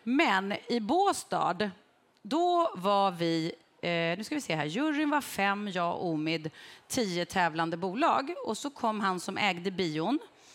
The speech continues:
och hans fru. Och sen kom det två personer till, någon från A B B, tror jag det var, och ikea.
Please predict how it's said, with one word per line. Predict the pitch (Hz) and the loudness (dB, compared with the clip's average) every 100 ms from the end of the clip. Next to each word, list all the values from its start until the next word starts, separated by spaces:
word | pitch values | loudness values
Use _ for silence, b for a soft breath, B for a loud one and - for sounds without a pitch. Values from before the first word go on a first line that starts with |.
| B | B
och | B 233 | B 0
hans | 208 180 - | 2 2 -2
fru. | - 185 311 330 - B B B | 0 2 2 0 -4 B B B
Och | 269 | -2
sen | - 226 202 | 0 -2 0
kom | 214 190 | -2 -2
det | 180 | -4
två | - 196 175 170 - _ _ - | -4 -2 0 -2 -6 _ _ -6
personer | 202 190 170 165 | -2 -2 -2 -2
till, | 254 214 180 | 0 0 0
någon | 202 190 | -2 -4
från | 190 | -4
A | 180 | -4
B | 175 | -2
B, | 160 160 156 151 - | -2 0 -2 -4 -8
tror | 180 | -6
jag | 156 | -2
det | |
var, | 139 | -2
och | 135 | -4
ikea. | 160 220 190 | -4 -2 -2